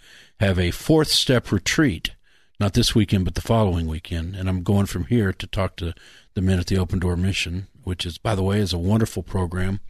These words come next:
It's a hundred and ten bed facility that has, uh, takes in addicted and homeless men. And if the men go all the way through, the program can last anywhere from sixteen weeks to twenty-four weeks, depending on a man's progress.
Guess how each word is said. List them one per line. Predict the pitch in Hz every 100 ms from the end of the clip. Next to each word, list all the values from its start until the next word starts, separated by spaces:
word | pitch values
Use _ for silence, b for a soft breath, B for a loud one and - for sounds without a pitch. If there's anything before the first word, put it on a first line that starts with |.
| B B B B B
It's | 87 -
a | 98 87 85 78 -
hundred | - 110 107
and | 101 -
ten | 120 107
bed | 104 95
facility | 101 - 101 95 104
that | 95 92
has, | 101 90 87 -
uh, | 87 -
takes | 98 -
in | 101
addicted | 104 90 98 117 92
and | 85
homeless | 104 104 98 -
men. | 92 90 98 - b b b b
And | 95 92 90 90
if | 92 -
the | 95
men | 95 107 104
go | 104
all | 104
the | 98
way | 101
through, | 101 - 101
the | 98 90 82 - b b -
program | 131 117 107
can | 107
last | 101 101 -
anywhere | 104 95 95
from | - 90
sixteen | - 117 - - 104 98
weeks | 98 101 - -
to | - 82 -
twenty-four | - 107 92 101 95
weeks, | 87 92 -
depending | - 92 95
on | 90
a | 90
man's | 87 87
progress. | - 95 85 82 90 -